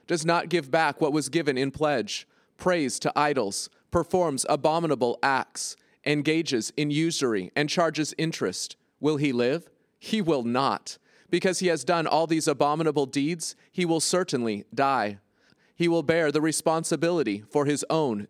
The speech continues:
death. But suppose he, in turn, has a son who notices all the sins his father commits, considers them, and does not follow his father's example. He does not eat pagan sacrifices on the mountains,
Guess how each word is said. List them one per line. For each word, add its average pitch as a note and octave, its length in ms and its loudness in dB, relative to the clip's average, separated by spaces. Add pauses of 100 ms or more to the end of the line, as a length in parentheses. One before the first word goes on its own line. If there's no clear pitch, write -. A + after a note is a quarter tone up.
death. B2 440 -2 (920)
But D#3+ 180 0
suppose D3+ 640 0
he, C#3+ 340 -2
in D#3 260 -2
turn, D#3+ 320 0
has D3+ 180 2
a D#3 80 0
son C#3+ 400 0 (200)
who F3 140 0
notices E3+ 560 0
all D#3+ 220 2
the E3 140 0
sins D#3+ 320 -2
his D#3 180 -2
father D3 320 2
commits, - 640 -4 (260)
considers F3+ 520 0
them, G2+ 320 -2 (200)
and D#3+ 160 0
does F3+ 220 0
not E3 200 0
follow E3 300 2
his D3 160 0
father's D#3 480 0
example. C#3+ 680 -2 (380)
He - 100 -2
does F3 180 0
not E3 300 0
eat C#3 240 -2
pagan C3+ 320 0
sacrifices B2 840 -2
on C3 140 0
the B2+ 80 0
mountains, A#2+ 640 -2